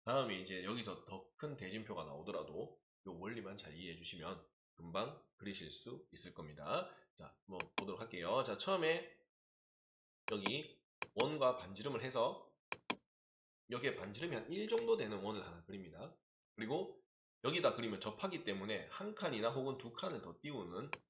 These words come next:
상황에서 또 반지름 일을 이렇게 합니다. 자, 그러면 두 번째 원이 완성됐죠? 한 칸 더 띄우고 세 번째 원에서 반지름 길 일이다. 이렇게 하면 됩니다. 만약에 네 명이다. 그럼 여기 이렇게 일, 이렇게 하나 더 그리면 되는 거예요. 자, 그리고 어떻게 하느냐 하면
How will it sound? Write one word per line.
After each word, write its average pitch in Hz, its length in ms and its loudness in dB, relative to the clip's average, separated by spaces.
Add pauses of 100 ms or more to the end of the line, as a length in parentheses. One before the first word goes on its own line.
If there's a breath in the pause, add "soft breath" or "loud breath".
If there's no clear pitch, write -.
(220)
상황에서 101 600 0
또 92 100 -10
반지름 90 400 -6
일을 120 420 -2
이렇게 95 240 -4
합니다. 92 480 -2 (160)
자, 117 120 4
그러면 123 320 2
두 117 120 -6
번째 127 260 2
원이 113 200 2
완성됐죠? 110 760 -2 (320)
한 117 160 -6
칸 113 140 -2
더 95 160 -4
띄우고 104 280 0
세 117 200 4
번째 123 280 -2
원에서 104 400 0
반지름 92 340 -8
길 90 160 -8
일이다. 101 260 -6 (240)
이렇게 107 200 -6
하면 85 120 -6
됩니다. 78 300 -10 (300)
만약에 131 260 4
네 101 160 2
명이다. 123 320 4 (420)
그럼 95 180 -8
여기 95 120 -4
이렇게 92 200 -8
일, 107 300 -6
이렇게 104 200 -6
하나 98 100 -2
더 95 100 -8
그리면 104 280 -2
되는 85 200 -8
거예요. 80 320 -4 (400)
자, 95 320 2
그리고 135 240 -2
어떻게 190 240 -2
하느냐 98 300 -4
하면 95 400 -2